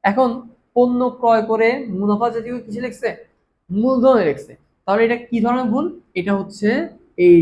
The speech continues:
যে নীতিগত ভুল। আর মুনাফাকে মুনাফা লেখুক বা মূলধনকে মূলধন লেখুক, এটা কি ভুল? বেদাখিলার ভুল। সবাই ক্লিয়ার? ওকে। পরিপূরক ভুল, এটা একটু মজার। পরিপূরক ভুল,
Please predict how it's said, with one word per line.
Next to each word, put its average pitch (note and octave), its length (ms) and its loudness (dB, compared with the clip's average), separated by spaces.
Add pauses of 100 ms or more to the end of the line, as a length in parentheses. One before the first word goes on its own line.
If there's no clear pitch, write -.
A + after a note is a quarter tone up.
যে D#3 120 0 (180)
নীতিগত D3+ 420 -2 (480)
ভুল। C3+ 180 -8 (100)
আর C#3 200 -4
মুনাফাকে F3+ 400 -2
মুনাফা F#3+ 320 -2
লেখুক A3 280 -4 (260)
বা C3+ 100 -10
মূলধনকে G3+ 580 -2
মূলধন D#3+ 360 -4
লেখুক, D3 280 -8 (260)
এটা F3+ 120 -6
কি G3+ 180 -4
ভুল? A#3+ 200 2 (360)
বেদাখিলার D3+ 600 -4 (540)
ভুল। C#3 160 -10 (800)
সবাই A3+ 180 0
ক্লিয়ার? A#3+ 260 -2 (640)
ওকে। C3 160 -16 (1400)
পরিপূরক B3+ 480 0
ভুল, E3 160 -4
এটা G#3 160 -4
একটু A3 140 -10
মজার। G3 340 0 (120)
পরিপূরক G#3 480 4
ভুল, E3+ 140 -4